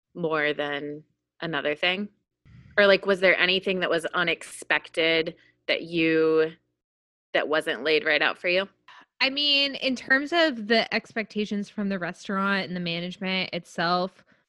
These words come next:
Speaker 2: no. That, I mean, that was all pretty straightforward. Again, like, for, I've, I've worked in restaurants before, so some of the,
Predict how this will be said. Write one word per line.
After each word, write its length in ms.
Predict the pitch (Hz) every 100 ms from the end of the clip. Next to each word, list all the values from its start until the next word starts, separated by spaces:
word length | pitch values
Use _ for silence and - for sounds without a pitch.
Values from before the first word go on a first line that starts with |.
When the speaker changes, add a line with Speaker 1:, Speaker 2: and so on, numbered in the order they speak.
| _ _ _
Speaker 2:
no. 640 | 208 220 202 165 156 156 190 214 _
That, 300 | 214 240 -
I 80 | 247
mean, 180 | 240 233
that 120 | 240
was 140 | 247
all 160 | 233 208
pretty 200 | 202 196
straightforward. 680 | - 185 196 202 196 190 185
Again, 420 | 185 185 180 180 180
like, 280 | 170 - _ _ _ -
for, 140 | - - _ _ _ _ 214
I've, 200 | 220 208 -
I've 260 | 196 196 170
worked 240 | 196 190
in 80 | 196
restaurants 420 | 180 - 196 185
before, 420 | 196 180 190 185
so 540 | 185 196 185 180 180 196
some 220 | - 208
of 180 | 214 190
the, 260 | 190 185